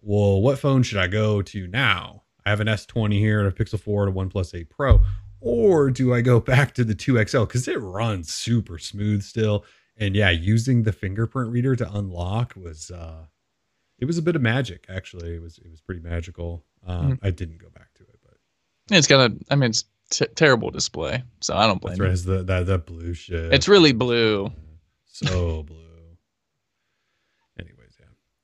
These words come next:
Speaker 1: Um, so, uh, in, in maybe even more important news, Pixel four A related, uh,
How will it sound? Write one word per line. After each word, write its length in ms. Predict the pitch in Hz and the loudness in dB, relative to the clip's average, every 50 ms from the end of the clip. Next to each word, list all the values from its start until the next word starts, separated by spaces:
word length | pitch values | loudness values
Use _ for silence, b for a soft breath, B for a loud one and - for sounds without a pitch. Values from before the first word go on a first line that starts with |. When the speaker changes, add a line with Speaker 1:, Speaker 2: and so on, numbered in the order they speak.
| - _ _ | -20 _ _
Speaker 1:
Um, 260 | 147 160 156 147 131 | -2 0 0 0 0
so, 400 | 123 - - 196 185 180 175 175 | 0 4 4 6 6 6 6 6
uh, 540 | 170 165 165 165 165 160 160 160 156 147 - - | 6 4 4 4 4 4 4 4 2 0 -2 0
in, 180 | - 170 160 156 | 0 0 0 0
in 200 | 120 135 156 156 | 0 0 2 4
maybe 560 | 165 175 175 165 175 165 151 143 131 - - - _ - | 6 4 4 4 4 4 4 4 2 2 -2 -8 _ -6
even 220 | 151 139 135 127 | -2 0 2 4
more 200 | 127 127 127 120 | 4 6 6 4
important 640 | 107 95 - - - 151 151 143 131 117 104 110 | 4 2 0 -2 0 0 0 0 -2 -4 -2 0
news, 500 | 110 107 104 101 101 98 95 92 - - _ _ - | 0 2 2 4 2 2 0 -2 -4 -10 _ _ -10
Pixel 260 | - - - 101 95 | -8 -8 -6 -8 -10
four 380 | - _ - 110 101 98 98 92 | -8 _ -2 0 0 0 -2 -2
A 500 | 101 101 101 101 98 92 92 92 90 82 87 | -2 -2 0 2 2 2 0 0 -2 -4 -6
related, 580 | 101 98 92 92 90 90 87 87 87 82 - - _ _ _ _ _ _ _ _ _ | -6 -4 -4 -2 -2 0 0 0 0 -2 -4 -10 _ _ _ _ _ _ _ _ _
uh, 360 | 104 101 95 92 90 90 87 | -6 -4 -2 -2 -2 -4 -6